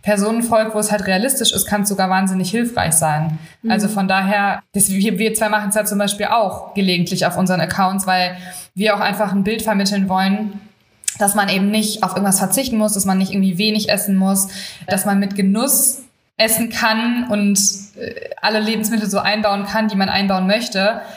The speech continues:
Speaker 1: und auch nicht gerade wenig essen muss, irgendwie um eine gute Figur zu haben.
Speaker 2: Mhm.
Speaker 1: Und dafür finde ich's schon sehr hilfreich.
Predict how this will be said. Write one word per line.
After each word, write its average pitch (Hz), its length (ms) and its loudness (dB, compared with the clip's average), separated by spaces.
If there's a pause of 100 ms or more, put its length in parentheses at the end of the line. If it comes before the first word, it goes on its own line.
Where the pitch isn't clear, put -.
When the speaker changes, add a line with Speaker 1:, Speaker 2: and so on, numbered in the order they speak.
(140)
Speaker 1:
und 196 300 0
auch 196 300 -2
nicht 233 260 0
gerade 208 220 2
wenig 214 280 0
essen 202 240 0
muss, 196 220 2
irgendwie 190 240 0
um 196 100 2
eine 190 80 2
gute 196 160 0
Figur 202 300 0
zu 175 180 -2
haben. 156 400 -2 (200)
Speaker 2:
Mhm. 220 280 0
Speaker 1:
Und 214 100 0
dafür 196 220 0
finde 214 240 0
ich's 240 160 0
schon 262 200 0
sehr 262 160 0
hilfreich. 311 720 -2